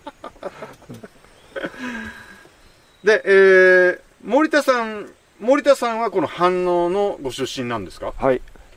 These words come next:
Speaker 2: 生まれも育ちも、この飯能市、ここは北側って言うんですけど、
Speaker 1: うん。
Speaker 2: 北側です。
Speaker 1: うーん。あの、飯能も周辺にいろんな施設ができて、だいぶ変わったんじゃないですか？
Speaker 2: 変わりましたね。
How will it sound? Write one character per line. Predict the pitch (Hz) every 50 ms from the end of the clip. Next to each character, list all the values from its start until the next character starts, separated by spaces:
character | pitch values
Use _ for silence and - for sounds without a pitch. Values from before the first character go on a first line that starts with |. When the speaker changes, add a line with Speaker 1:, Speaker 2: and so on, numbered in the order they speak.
| _ _ _ _ _ _ -
Speaker 2:
生 | - 135
ま | 165 170 170
れ | 165 170
も | 170 165 160
育 | 151 165 156 160 160 -
ち | - 160
も、 | 160 170 180 170 139 - - _ _ _ _ _ _ _ _ _
こ | - 151 147
の | 143 143 139 135 127 123 - _ _ _ _ _ _ _ _ _ _ -
飯 | 139 151 151 156
能 | 156 151 143 131
市、 | - - 139 135 117 107 - _ -
こ | - 156
こ | 127 156
は | 156 147 143 147 143 139 143 135 135 135 127
北 | - - - 180
側 | 175 175 170 165
っ | 160
て | -
言 | 180
う | 160
ん | 127
で | -
す | -
け | 117 107
ど、 | 113 120 127 117
Speaker 1:
う | 95
ん。 | 85 82 - - _ _
Speaker 2:
北 | - - - 151
側 | 135 131 123 117 113
で | 107 98
す。 | - - - - - - 113
Speaker 1:
う |
ー | 113
ん。 | 120 131 143 160 170 180 185 190 196 202 202 202 208 214 220 220 226 226 226 226 226 220 - - - - - - - - - - - -
あ | 107 107
の、 | 107 107 104
飯 | - - - 131 127
能 | 131 131 135 131 131 131 131
も | 127 120 117 110 110 107 107 104 107 104 107
周 | - - 127 123
辺 | 117 117 127 123
に | 123 123 117 120
い | 127
ろ | 131 131
ん | 139 147 147
な | 147 147 147 143 139 135
施 | 131 -
設 | - 165 151 - 127 123
が | 113 110
で | 107 110
き | - -
て、 | 113 95
だ | 104 110 131
い |
ぶ | 127 131
変 | - 113 123
わ | 135
っ | - - - -
た | - 156
ん | 139 131
じ | 107
ゃ |
な | 95 85
い |
で | 78
す | -
か？ | - - - - - -
Speaker 2:
変 | - 131
わ | 135
り | 135
ま | 139 143 143
し | -
た | - 123
ね。 | 120 127 127 117